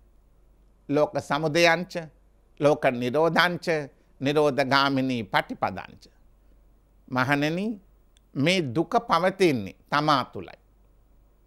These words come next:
මේ ලෝකය තමයි දුක. මේ මං, මගේ ශරීරය. දුකට හේතුවත් මෙතනමයි. දුක නැති කිරීමේ මගත් මෙතනයි. මේ ඔක්කොම මා තුළම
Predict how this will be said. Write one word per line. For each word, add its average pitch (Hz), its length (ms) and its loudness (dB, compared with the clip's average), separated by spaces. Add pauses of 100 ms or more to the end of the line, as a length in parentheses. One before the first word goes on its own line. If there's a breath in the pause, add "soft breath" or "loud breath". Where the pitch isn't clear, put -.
(280)
මේ 196 200 0
ලෝකය 185 560 4
තමයි 156 420 -2 (140)
දුක. 131 320 -4 (1000)
මේ 214 180 -4
මං, 220 220 -2 (120)
මගේ 180 320 0
ශරීරය. 220 520 -2 (1700)
දුකට 165 340 0
හේතුවත් 160 600 2
මෙතනමයි. 220 600 -4 (760)
දුක 151 200 -2
නැති 143 380 0
කිරීමේ 196 460 2
මගත් 170 380 4
මෙතනයි. 135 440 -2 (2500)
මේ 175 200 2
ඔක්කොම 170 360 0
මා 160 240 4
තුළම 160 320 2